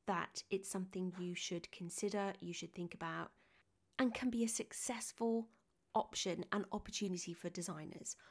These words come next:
All I'm saying is go into it with eyes open. It's not as simple as creating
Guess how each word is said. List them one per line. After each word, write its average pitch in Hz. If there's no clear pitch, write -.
All 269
I'm 302
saying 208
is 190
go 190
into 175
it -
with -
eyes 170
open. -
It's -
not 247
as 254
simple 208
as 180
creating 190